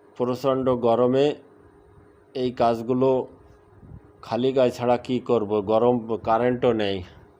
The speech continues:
এই জন্য বলতে পারি যে আমার এ ভিডিও কোনো, আমি কিচ্ছু মনে করিনি, আমি যাতে, আপনারা যাতে উপকার হন। অনেকেই বলে এই বিষয়টা জানেন না, অবশ্যই এটা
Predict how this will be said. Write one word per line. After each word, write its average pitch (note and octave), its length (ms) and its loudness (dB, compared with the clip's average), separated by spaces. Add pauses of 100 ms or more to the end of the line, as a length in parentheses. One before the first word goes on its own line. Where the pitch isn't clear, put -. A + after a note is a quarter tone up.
(960)
এই A2 160 -4
জন্য B2+ 240 0 (500)
বলতে A#2+ 360 0
পারি B2 300 2 (100)
যে A#2+ 180 2 (960)
আমার A#2 320 0
এ C#3+ 160 2
ভিডিও B2 360 2 (680)
কোনো, B2+ 260 0 (1120)
আমি C#3+ 240 0
কিচ্ছু E3 400 -4
মনে A2+ 260 2
করিনি, F#2 400 -4 (320)
আমি G#2+ 240 -6
যাতে, C#3 300 -2
আপনারা A#2+ 480 0
যাতে C3 240 -2
উপকার B2 460 0
হন। G2+ 180 -2 (840)
অনেকেই B2 420 0
বলে C#3+ 280 2
এই C3 100 4
বিষয়টা B2+ 520 -2
জানেন A#2+ 380 0
না, A2+ 140 -2
অবশ্যই B2+ 400 -2
এটা B2+ 180 0